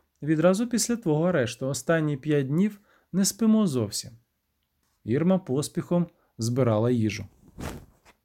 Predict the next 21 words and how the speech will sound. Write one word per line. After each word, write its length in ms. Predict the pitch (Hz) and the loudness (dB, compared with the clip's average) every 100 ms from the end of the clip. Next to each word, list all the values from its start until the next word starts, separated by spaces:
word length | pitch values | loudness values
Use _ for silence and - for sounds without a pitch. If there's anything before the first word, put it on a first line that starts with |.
| _ _ _ _ _ _ _ - | _ _ _ _ _ _ _ -8
Таке 260 | 120 208 | 0 4
відчуття, 560 | 214 220 - 202 233 214 | 4 4 2 0 2 2
що 200 | - 147 | 2 0
вона 360 | 151 175 185 - | 0 2 2 0
поставила 540 | 151 - 185 185 160 151 | -6 0 4 6 4 0
собі 300 | - 147 165 | -2 -2 0
за 180 | 139 | 0
мету 460 | 131 123 120 196 - - - - | 0 -2 0 -2 -2 -14 -12 -2
не 120 | 143 | 0
залишити 600 | 165 185 226 202 190 170 | 2 2 0 -2 0 -2
тут 260 | - 214 | 0 0
жодної 420 | 127 165 170 190 175 | 4 4 6 4 4
їстівної 560 | 151 - 143 143 151 | 2 0 2 2 0
крихти, 500 | - 220 190 - 95 _ _ _ _ - | 0 0 0 -2 -8 _ _ _ _ -6
укотре 540 | 113 113 156 190 202 | -4 0 0 2 4
відчинила 520 | 180 - 156 175 180 | 2 2 0 2 2
холодильник, 720 | 123 131 113 113 175 185 180 - - - | 2 0 0 4 4 4 0 -6 -20 -16
критично 560 | - 151 156 220 - 247 | -2 0 0 -2 2 2
оглядаючи 680 | 226 226 165 135 151 156 196 | 4 4 6 6 6 2 -4
спорожнілі 640 | - 196 202 156 143 131 | -2 0 0 0 2 0
полиці. 600 | 143 185 180 117 117 107 | 0 2 2 2 0 -10